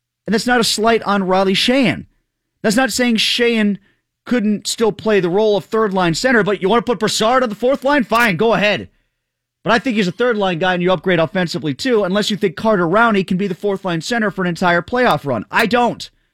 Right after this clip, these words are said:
I've always thought he's better on the wing. So then you've got a problem if you don't get a guy, because your other top eight are, well, set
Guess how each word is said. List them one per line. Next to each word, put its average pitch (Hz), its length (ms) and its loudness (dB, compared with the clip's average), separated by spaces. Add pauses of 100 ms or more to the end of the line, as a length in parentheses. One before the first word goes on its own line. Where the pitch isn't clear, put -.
(520)
I've 220 160 0
always 226 200 2
thought 220 160 0
he's 196 100 0
better 202 200 0
on 185 80 2
the 180 80 2
wing. 190 320 0 (1300)
So - 120 -10
then 233 80 4
you've 196 80 0
got 208 100 2
a - 40 -4
problem 233 380 0
if 196 100 -4
you 214 60 0
don't 196 240 -2
get 240 220 0
a 185 120 2
guy, 143 440 0 (720)
because 180 340 0
your 208 160 0
other 233 240 0
top 220 340 0
eight 220 320 -2
are, 143 480 0 (340)
well, 302 280 -2
set - 540 -2